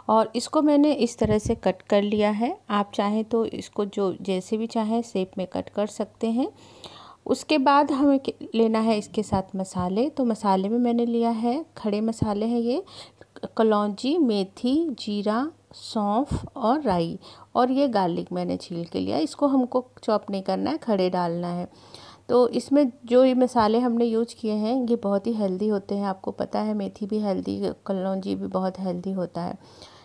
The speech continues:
यहाँ पे मैंने ये गुड़ लिया है, मैं गुड़ के साथ बनाऊँगी इसको। आप चाहें तो चीनी के साथ भी बना सकते हैं,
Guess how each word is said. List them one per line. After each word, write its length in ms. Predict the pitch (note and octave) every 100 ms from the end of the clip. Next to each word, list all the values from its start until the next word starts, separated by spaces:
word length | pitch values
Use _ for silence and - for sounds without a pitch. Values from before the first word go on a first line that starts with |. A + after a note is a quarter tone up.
| _
यहाँ 220 | A#3 A#3
पे 140 | C4+ D4+
मैंने 300 | C#4 C4 C4+
ये 200 | B3+ B3
गुड़ 260 | G#3 G#3+
लिया 280 | A#3 A#3+ A#3+
है, 200 | A#3+ C4+
मैं 220 | D#4 A#3
गुड़ 180 | G3 G3
के 160 | G3 A3
साथ 220 | A3+ G#3
बनाऊँगी 540 | G3 G3+ G3+ G3 G3+
इसको। 320 | A3 - - C#4
आप 280 | G#3 G3 -
चाहें 220 | G3 F#3+
तो 100 | G#3+
चीनी 340 | G#3+ G3+ G3
के 120 | G3 A3
साथ 200 | A3 G3
भी 140 | G#3
बना 280 | G#3+ G#3 G#3
सकते 340 | - G3+ -
हैं, 200 | A#3 E4